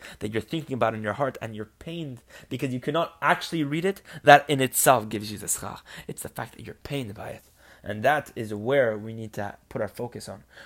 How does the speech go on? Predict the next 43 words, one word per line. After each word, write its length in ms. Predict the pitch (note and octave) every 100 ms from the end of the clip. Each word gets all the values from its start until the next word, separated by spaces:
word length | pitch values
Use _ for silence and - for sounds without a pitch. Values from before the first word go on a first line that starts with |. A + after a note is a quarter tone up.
| -
to 140 | -
yearn 260 | G#2+ B2 C#3
for 180 | B2 G#2
it, 140 | G2 -
even 320 | F3 D#3+ D3+
though 160 | D#3+ D#3+
we 120 | D3
don't 220 | D#3 B2+
merit 320 | C#3 D#3 D3+
to 80 | C#3+
actually 300 | C#3+ D3+ D3
accomplish 420 | B2+ D3+ C#3+ C#3
the 100 | -
mitzvah 340 | B2 A#2+ D3+ D#3
possibly. 400 | G#2+ - - A#2+ - _ _ _ _ _ - _ _ _ _ _ _ _ _ -
We 140 | E3+
should 200 | - A#2+
yearn 360 | A#2 A#2+ C#3 G#2+
still. 400 | - C3+ A2+ - _ _ _ _ _ _ _ _ _
And 120 | A2+
the 80 | G#2
yearning 320 | G#2+ C3+ C3
will 80 | A2
bring 320 | G#2 A#2+ C3+
us 120 | A2+ -
eventually 440 | A2 B2+ - G2
to 100 | -
accomplish 460 | - G2+ - - F#2
it. 100 | -
But 140 | D#3+
Rabbeinu 240 | A2+ A#2+
says 160 | A#2 A2
you 80 | A2
still 240 | - C#3
receive 260 | B2 - C3
schar 340 | - D3 C3+
for 120 | -
yearning. 260 | A2+ C3 B2 - _ _ - - - _
The 100 | G#2+
main 300 | A2 D3+ D3
thing 240 | - C#3+
is 100 | A#2
the, 140 | A2+